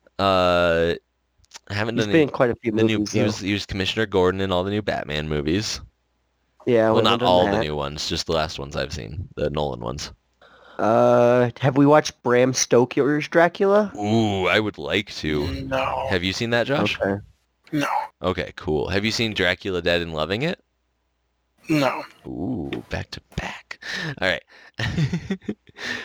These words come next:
Speaker 1: So, a lot of, a lot of shit goes down. The monkeys come to the people. They're like, "We didn't ask for this, so you stay here. We'll stay there." They don't. The, the people come. They
Speaker 3: Yeah,
Speaker 1: s-,
Speaker 3: they,
Speaker 1: they,
Speaker 3: they fix the dam.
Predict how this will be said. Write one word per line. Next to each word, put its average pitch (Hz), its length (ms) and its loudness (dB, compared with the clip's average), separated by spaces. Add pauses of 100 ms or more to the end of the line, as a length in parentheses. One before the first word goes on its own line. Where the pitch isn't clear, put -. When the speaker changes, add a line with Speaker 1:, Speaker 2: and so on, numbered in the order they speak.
Speaker 1:
So, 156 500 4 (640)
a 123 60 -2
lot 143 400 4
of, 107 160 -2 (140)
a 110 80 4
lot 110 240 4
of 101 80 0
shit 78 240 -2
goes 87 220 2
down. 80 220 -2
The 87 80 -4
monkeys 120 400 -2
come 120 200 -2
to 110 60 -4
the 101 100 -2
people. 101 400 0
They're 101 180 2
like, 95 200 0
"We 127 160 2
didn't 131 200 2
ask 95 240 -2
for 98 140 -2
this, 92 420 0
so - 200 -2
you 101 240 0
stay 117 280 0
here. 92 400 0 (280)
We'll 101 280 2
stay 123 260 2
there." 80 440 2 (360)
They 135 140 4
don't. 90 380 0 (220)
The, 98 220 -6 (120)
the 107 100 -14
people 120 260 0
come. 95 300 -2
They 92 160 2
Speaker 3:
Yeah, 139 60 6
Speaker 1:
s-, 127 60 0 (140)
Speaker 3:
they, 160 80 4
Speaker 1:
they, 98 220 -2 (220)
Speaker 3:
they 156 100 4
fix - 280 0
the 196 100 4
dam. 147 440 2